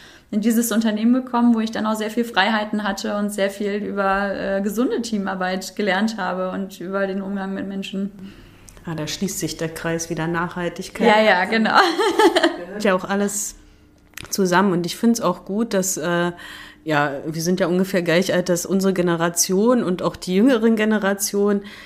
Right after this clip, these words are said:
Speaker 2: ja viel früher hinterfragen, ne? Wofür bin ich denn überhaupt hier? Und wie du schon sagst, was ist denn Karriere? Ja, was,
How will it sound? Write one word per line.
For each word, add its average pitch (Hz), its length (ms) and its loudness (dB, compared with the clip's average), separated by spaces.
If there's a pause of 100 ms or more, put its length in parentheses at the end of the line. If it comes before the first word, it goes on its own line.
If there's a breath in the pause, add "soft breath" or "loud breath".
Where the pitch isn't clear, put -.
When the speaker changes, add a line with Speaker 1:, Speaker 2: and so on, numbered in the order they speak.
(120)
Speaker 2:
ja 160 160 0
viel 196 540 0
früher 254 260 2
hinterfragen, 156 720 0
ne? 196 220 0
Wofür 196 300 0
bin 196 180 2
ich 196 140 0
denn 180 160 2
überhaupt 170 420 0
hier? 208 240 0
Und 175 160 -2
wie 170 80 -2
du 170 100 -4
schon 180 280 -2
sagst, 160 260 -2
was 156 100 -4
ist - 220 -8
denn 220 100 -2
Karriere? 151 500 -4
Ja, 139 140 -2
was, 151 240 -6